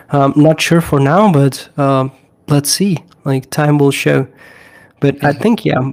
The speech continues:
Speaker 1: we, we might have. We might have.
Speaker 2: Uh, yeah.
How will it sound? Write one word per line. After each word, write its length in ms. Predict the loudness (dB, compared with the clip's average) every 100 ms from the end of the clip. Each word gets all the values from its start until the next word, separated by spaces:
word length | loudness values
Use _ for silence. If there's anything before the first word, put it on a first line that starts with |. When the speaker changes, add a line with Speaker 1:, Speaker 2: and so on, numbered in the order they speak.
| -2
Speaker 1:
we, 120 | 2
we 240 | 2 4 4
might 280 | 4 2 -2
have. 520 | -2 -2 -2 -6 -20 _ _
We 80 | -8
might 260 | -4 -4 -4
have. 400 | -8 -10 -10 -18 _ _ _ _ _ _ _ _ _ _ _
Speaker 2:
Uh, 260 | -6 -6 -4
yeah. 220 | -4 -4